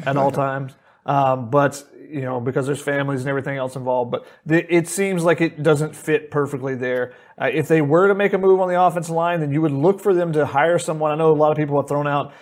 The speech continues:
Speaker 1: Iowa, and he just said Clemson or Alabama. You need someone that has the similar, has some experience in an air raid offense
Speaker 2: Yeah.
Speaker 1: because it's different. You're not pushing forward all the time. You're not, you know, going under center and third and one type of situations. So you need guys that, you know, can teach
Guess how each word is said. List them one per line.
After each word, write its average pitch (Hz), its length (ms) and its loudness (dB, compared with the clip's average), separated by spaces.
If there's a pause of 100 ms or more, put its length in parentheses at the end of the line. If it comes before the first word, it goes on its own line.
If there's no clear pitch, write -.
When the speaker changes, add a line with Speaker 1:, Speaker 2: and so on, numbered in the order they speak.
(180)
Speaker 1:
Iowa, 156 600 4
and 139 100 -2
he 147 100 -2
just 147 160 -4
said 147 160 -2
Clemson 165 420 -4
or 139 100 -4
Alabama. 156 720 0 (240)
You 156 160 -2
need 240 140 2
someone 220 320 0
that 180 140 2
has 156 260 4
the 151 100 -4
similar, 156 380 -2
has 156 180 2
some 165 140 -4
experience 156 440 -4
in 151 80 -2
an 139 60 -6
air 143 180 0
raid 135 180 -2
offense 117 520 -6
Speaker 2:
Yeah. 82 60 -18 (160)
Speaker 1:
because 160 280 2
it's 160 140 -4
different. 131 380 0
You're 139 120 -2
not 160 380 0
pushing 190 320 2
forward 170 380 4
all 143 160 4
the 131 80 -4
time. 120 420 -8
You're 143 140 -6
not, 170 340 0
you 170 100 -4
know, 147 280 -2
going 160 340 2
under 156 160 -4
center 147 440 -4
and 131 140 -8
third 147 220 0
and 143 100 -6
one 143 420 -2 (280)
type 139 220 -2
of 123 60 -10
situations. 131 720 -6 (160)
So - 140 -6
you 147 180 -2
need 190 180 2
guys 180 380 4
that, 160 220 2
you 165 140 -10
know, 147 140 -4
can 156 200 -2
teach - 500 -4